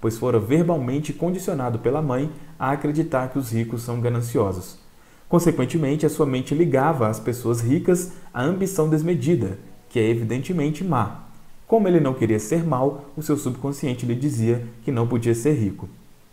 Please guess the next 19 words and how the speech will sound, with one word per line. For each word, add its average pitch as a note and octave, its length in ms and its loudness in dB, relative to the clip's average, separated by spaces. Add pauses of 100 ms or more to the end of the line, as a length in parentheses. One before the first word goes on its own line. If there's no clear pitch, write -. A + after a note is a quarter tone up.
(120)
Stefan E3+ 400 2
amava A2+ 420 4
a C#3 40 4
mãe D3+ 400 0
e G3+ 60 0
não F3+ 160 2
queria E3 400 4
que E3+ 240 0
ela C#3+ 280 0
o D3+ 80 -2
desaprovasse. A#2+ 960 0 (440)
É - 60 0
óbvio C#3 320 6
que, A#2 120 -2
pelo B2 260 0
sistema C#3+ 360 2
de F3 120 2
crenças D#3 360 0
dela, C#3+ 440 4